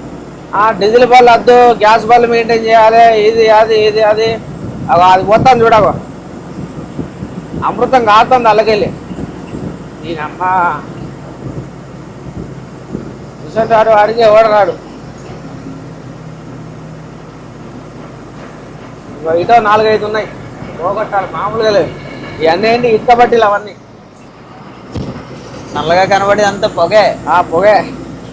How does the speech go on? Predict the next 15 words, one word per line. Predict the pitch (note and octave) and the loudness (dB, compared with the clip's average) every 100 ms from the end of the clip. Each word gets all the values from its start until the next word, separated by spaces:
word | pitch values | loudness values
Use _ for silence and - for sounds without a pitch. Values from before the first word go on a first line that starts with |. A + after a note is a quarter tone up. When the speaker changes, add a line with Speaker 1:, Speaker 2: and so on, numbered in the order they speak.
| - - | -16 -10
Speaker 2:
అది | D3+ | -2
వెళ్ళి | D#3+ F#3+ | 0 4
ఆకాశంలో | F3+ F3+ F#3+ G3+ G3 | 4 4 0 0 2
కలిసిపోతుంది. | F#3 F3 G#3 F#3+ F3 B2+ - - - | 0 0 -4 -4 -6 -10 -10 -14 -6
Speaker 1:
ఆ. | D#3 E3+ D3+ B2 - - - - - - - - - | 0 2 2 -2 -8 -16 -16 -16 -16 -18 -16 -18 -6
Speaker 2:
పొల్యూషన్ | G#3 A3 A#3+ A3 A#3+ | 0 4 4 4 -2
ఏమో | A#3+ | 0
ఇక్కడ | B3 A#3 | 0 0
ఎట్టుకొని | A3+ G#3+ A#3 B3 C#4+ C#4 B3+ A3+ G#3 | -2 0 -2 0 -2 -2 -2 -2 -2
బళ్ళు | F#3+ G#3 A3 | 2 2 4
వల్ల | A3 A3+ | 4 2
పొల్యూషన్, | A3 G#3+ G#3+ G#3 A3 A3 | 0 2 0 -2 -2 0
డీజిల్ | G3+ G#3 G3+ | 2 2 2
బళ్ళు | G3+ G3+ | 0 0
వల్ల | G3 G#3+ | 2 2